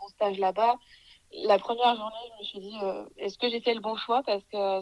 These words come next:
c'était très difficile. Les enfants m'ont énormément testée. Et je pense que l'équipe d'éducateurs, euh, bah,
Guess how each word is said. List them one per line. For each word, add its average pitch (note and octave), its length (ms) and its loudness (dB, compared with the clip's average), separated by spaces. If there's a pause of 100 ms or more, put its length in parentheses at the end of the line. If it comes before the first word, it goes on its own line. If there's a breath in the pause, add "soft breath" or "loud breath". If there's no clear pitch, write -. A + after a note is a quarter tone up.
(120)
c'était - 280 -10
très - 240 -6
difficile. A#3+ 500 -12
Les G#3 160 -2
enfants G3+ 280 0
m'ont G3+ 240 -10
énormément A#3+ 680 -2
testée. A3+ 500 -4 (380 loud breath)
Et - 80 -2
je A3 80 -8
pense C4 200 -2
que C4+ 80 -4
l'équipe A3 380 -2
d'éducateurs, A3 720 0
euh, G#3+ 120 4 (840)
bah, G#3 180 8